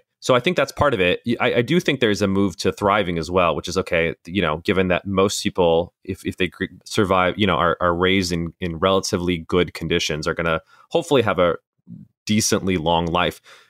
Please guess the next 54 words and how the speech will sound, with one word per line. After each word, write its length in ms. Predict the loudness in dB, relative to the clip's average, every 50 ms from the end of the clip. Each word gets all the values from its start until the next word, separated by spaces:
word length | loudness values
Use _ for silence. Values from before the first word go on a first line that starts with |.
| _ -4
You 60 | 0
know, 40 | 2
what 140 | 2 2 2
do 60 | 0
we 100 | 0 -2
do 180 | 0 2 2
with 160 | 2 2 0 0
that? 300 | 0 0 0 -2 -4 -8 _ _ _ -10 -6
I 80 | -4 -2
think, 280 | 0 -2 -2 -2 -4 _ -20
eh, 340 | -20 -20 -16 -14 -12 -12 -12 -14 -16 -18 -20 -20 -18 -14 -14 -14 -14 -14 _ -8
gets 300 | -2 0 0 0 0 -2
people 340 | 0 0 0 2 2 0 0
to 200 | 0 0 0 0
explore 680 | 0 0 -2 -4 -2 0 2 4 4 6 4 4 2
things 480 | 0 -2 -2 0 0 0 0 -2 -4 -6 -10 _ _
more 280 | -4 0 2 2 2 2
existentially 840 | 2 0 -2 -2 -4 -4 -4 -2 0 0 0 0 -2 -2 0 0 0
in 80 | 0 -2
terms 280 | -2 -2 -2 -2 -2
of 100 | -4 -4
how 120 | -2 0 0
do 120 | 2 2
I 40 | 0
live 300 | 0 2 2 2 2 2
a 60 | 0
more 220 | 0 0 0 0
meaningful 520 | 0 -2 -4 -4 -4 -4 -4 -4 -4 -4 -2
life. 340 | -2 -2 -2 -4 -6 -8 -14 _ -8
So 120 | -2 0 0
I 40 | 2
think 180 | 2 0 0
that's 140 | 0 -2 -2
part 220 | 0 0 0 0
of 60 | 2 0
it. 100 | 2 2
But 180 | 2 2 2 2
I, 60 | 0
I 20 |
think 280 | 0 0 0 -2 0 2
the 140 | 2 2 2
other 200 | 2 2 0 0
part 220 | 0 0 0 0
of 100 | 2 2
it 220 | 2 2 0 -2 _ _ _ -6
is, 140 | -6 -6 -4 -2
is 100 | -2 0
a 80 | 2 2
little 300 | 2 2 2 2 2 2
bit 140 | 0 0 -2
more 420 | 0 0 2 2 4 2 2 0 0
an 140 | -2 0 2
amplification 920 | 2 2 0 0 -2 -4 -4 -6 -8 -4 0 0 0 2 0 0 -2 -2 -2 -2
of 360 | 0 0 0 0 -2 -6 -10